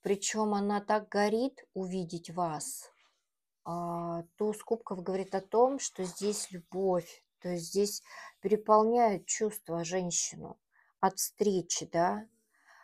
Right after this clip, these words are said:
А, может быть, что-то вспомнить. Но вот она е-, прямо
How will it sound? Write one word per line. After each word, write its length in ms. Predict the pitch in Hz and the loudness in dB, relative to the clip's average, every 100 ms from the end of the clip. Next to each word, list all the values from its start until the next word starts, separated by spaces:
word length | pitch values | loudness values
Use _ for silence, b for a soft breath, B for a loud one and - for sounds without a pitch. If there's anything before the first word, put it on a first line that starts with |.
| b _ | b _
А, 380 | 175 180 180 | -2 0 0
может 420 | 180 190 240 226 208 | 0 4 4 4 2
быть, 220 | 214 214 | 2 2
что-то 360 | - 226 233 | 2 4 4
вспомнить. 920 | 240 - - 226 226 202 175 165 151 _ | 2 -2 -4 6 6 6 2 -4 -6 _
Но 120 | 180 | 0
вот 180 | 208 214 | 0 2
она 200 | 214 214 | 2 2
е-, 460 | 202 185 180 180 180 | 0 -4 -2 -2 -2
прямо 480 | - 208 208 202 | -2 0 2 0